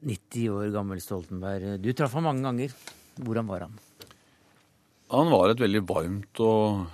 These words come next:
Speaker 2: nærmest, eh, nesten beskjeden menneske, i hvert fall veldig, eh, nøktern. Det var ikke sikkert at når du møtte han, så tenkte du at her traff du Norges mest dekorerte soldat. Eh, men jeg tror han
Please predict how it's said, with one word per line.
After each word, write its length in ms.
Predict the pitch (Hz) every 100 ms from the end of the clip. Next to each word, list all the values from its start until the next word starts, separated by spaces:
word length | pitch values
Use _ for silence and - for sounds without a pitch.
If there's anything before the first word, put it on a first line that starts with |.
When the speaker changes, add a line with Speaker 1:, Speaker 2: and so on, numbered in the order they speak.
| - - -
Speaker 2:
nærmest, 540 | 95 95 98 - -
eh, 240 | 98 98 92
nesten 460 | 113 110 - 85
beskjeden 600 | - - - 85 85 113 123
menneske, 280 | 92 - 120
i 40 |
hvert 80 | 101
fall 120 | 107 90
veldig, 200 | 92 101 87 _ 110
eh, 240 | 98 95
nøktern. 560 | 98 90 - - 143 117
Det 80 | 101
var 100 | 101
ikke 120 | -
sikkert 180 | 120 98
at 40 | 101
når 60 |
du 60 | 104
møtte 200 | - 101
han, 120 | 90
så 120 | 87 92
tenkte 340 | 92 82 98
du 60 | 95
at 100 | -
her 180 | 90 87
traff 300 | - 87 -
du 180 | 95
Norges 420 | 92 90 82 85 -
mest 280 | 87 - -
dekorerte 680 | - 92 82 82 92 90 87
soldat. 520 | 92 95 131 - - _ - - - - - _ _
Eh, 400 | - 101 101 101 -
men 140 | 107
jeg 100 | 113
tror 160 | 110
han 60 | 110